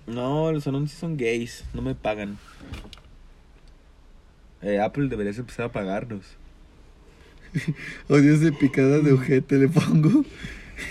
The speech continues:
Speaker 1: Seguramente va a aparecer. Si lo encontraste en Facebook o en TikTok, no lo vas a encontrar en YouTube, no seas estúpido. Bueno, con ese título.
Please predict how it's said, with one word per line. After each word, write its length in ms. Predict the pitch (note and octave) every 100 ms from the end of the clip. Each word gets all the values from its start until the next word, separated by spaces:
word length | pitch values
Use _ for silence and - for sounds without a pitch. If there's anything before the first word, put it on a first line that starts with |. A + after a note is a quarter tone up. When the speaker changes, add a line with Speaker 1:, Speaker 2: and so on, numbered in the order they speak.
| B3 - - - - - - - - - - -
Speaker 1:
Seguramente 580 | - A2 G#2 G#2 G#2+ B2
va 80 | A2+
a 40 |
aparecer. 460 | G2+ G#2+ G2 G2 G2 - - - - - - - - _ _ _ _ - - _ - - - - - - - - - - - _
Si 120 | - A2
lo 100 | G#2+
encontraste 380 | G#2 F#2+ G2
en 80 | A#2+
Facebook 260 | B2 B2 B2+
o 40 |
en 80 | G2+
TikTok, 340 | F#2+ - A2+ A2+
no 100 | G#2+
lo 80 |
vas 120 | G#2 G#2
a 40 |
encontrar 320 | A2 F#2 G2+
en 80 | G2
YouTube, 360 | G2+ F#2 F#2+ F#2+
no 80 |
seas 180 | F#2+ G2+
estúpido. 380 | G2+ - F2 F#2+
Bueno, 220 | G#2+ C3+ A2+
con 120 | G#2
ese 160 | G#2+ A2+
título. 320 | G#2+ G#2